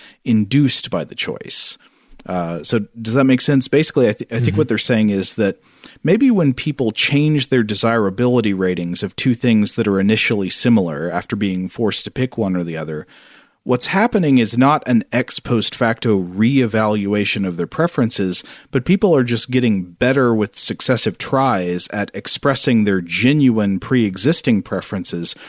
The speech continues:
Speaker 1: on the rating scale used in the experiment. Seems like a reasonable critique. That, that would be worth looking into.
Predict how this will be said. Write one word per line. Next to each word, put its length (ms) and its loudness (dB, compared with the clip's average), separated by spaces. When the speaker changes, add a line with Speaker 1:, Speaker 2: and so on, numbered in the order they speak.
Speaker 1:
on 160 0
the 80 0
rating 320 2
scale 400 -2
used 380 -4
in 80 -2
the 100 -4
experiment. 680 -2
Seems 300 2
like 140 2
a 60 2
reasonable 460 0
critique. 480 -4
That, 180 0
that 120 0
would 120 0
be 80 4
worth 260 -2
looking 240 -6
into. 420 -6